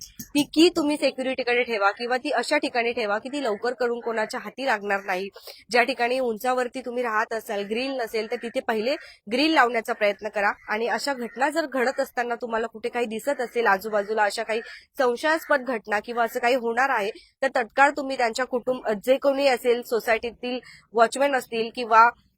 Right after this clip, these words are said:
पोलीस स्थानकामध्ये तुम्ही या संदर्भात माहिती देण्याचा प्रयत्न करा. कदाचित आज जर त्या महिलेला कोणी बघितलं असतं वरती वगैरे किंवा असा काही, अ, होत असताना तर कदाचित आज त्या आपल्यात असत्या आणि आज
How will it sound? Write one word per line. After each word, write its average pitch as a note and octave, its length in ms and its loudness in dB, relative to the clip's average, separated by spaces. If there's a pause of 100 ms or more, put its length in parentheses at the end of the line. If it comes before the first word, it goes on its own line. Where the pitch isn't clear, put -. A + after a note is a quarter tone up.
(100)
पोलीस C4+ 260 4
स्थानकामध्ये A#3+ 640 4
तुम्ही B3 320 -4
या A3+ 140 4
संदर्भात A#3+ 380 -2 (100)
माहिती A#3+ 280 -4
देण्याचा C4 300 4
प्रयत्न A3 340 2
करा. G#3+ 220 4 (280)
कदाचित C#4 400 8 (160)
आज C4+ 300 12
जर C#4 260 6
त्या C4 140 8
महिलेला A#3+ 420 0
कोणी A#3+ 220 -2
बघितलं A#3 440 -4
असतं A3+ 300 -2
वरती A3 280 -2
वगैरे G#3+ 300 0
किंवा A3+ 340 2 (360)
असा B3+ 180 2
काही, B3 380 0 (280)
अ, G#3+ 60 4
होत A3+ 400 8
असताना A3+ 460 2 (220)
तर C4+ 60 2
कदाचित B3+ 480 4
आज A#3 280 2
त्या B3 220 8 (140)
आपल्यात A#3+ 340 2
असत्या B3 280 2
आणि A#3 140 2
आज A#3 160 4